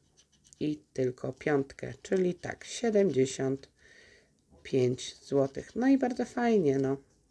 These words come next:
Taka zdrapka poza kanałem. Kochani, y, zapisujcie,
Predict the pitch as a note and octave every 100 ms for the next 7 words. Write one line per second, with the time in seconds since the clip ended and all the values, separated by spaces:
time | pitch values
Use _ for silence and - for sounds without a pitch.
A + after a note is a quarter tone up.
0 | - - - - _ - F3 - D3+ C#3
1 | D#3 - C3 B2+ C#3+ C#3 B2 - C3 B2+
2 | B2+ C#3 D#3 - _ - - - - -
3 | _ _ - D3 E3 D#3+ D3 C#3+ - C3
4 | B2+ B2 C#3 A3 B3 A#3+ - C3 C3 -
5 | C3+ C#3 C#3+